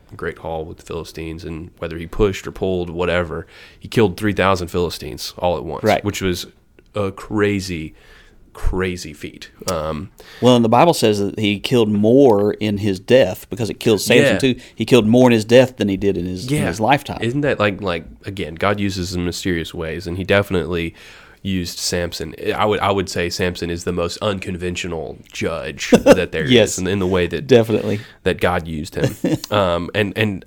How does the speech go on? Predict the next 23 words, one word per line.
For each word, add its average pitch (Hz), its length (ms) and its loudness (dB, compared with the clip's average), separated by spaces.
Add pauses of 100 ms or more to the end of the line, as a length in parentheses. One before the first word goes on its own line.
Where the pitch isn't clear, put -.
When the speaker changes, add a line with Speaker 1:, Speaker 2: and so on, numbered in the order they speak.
Speaker 1:
I 107 140 2
don't 110 300 0
encourage 101 560 0
you 82 260 -4
to - 160 -6
live 92 440 0
like 82 500 -6
Samson. - 500 -6
Speaker 2:
R-, 117 140 -6
Speaker 1:
I - 100 -4
Speaker 2:
right. 101 140 4
Speaker 1:
encourage 127 340 4
you 104 100 -2
to, 92 140 -2
to - 260 -8
make 107 440 2
good 95 180 0
decisions 90 580 -2 (160)
throughout 104 480 4
your 101 120 0
life. 87 340 2 (480)
Speaker 2:
<laughs> - 40 -16
Speaker 1:
I, 90 260 -2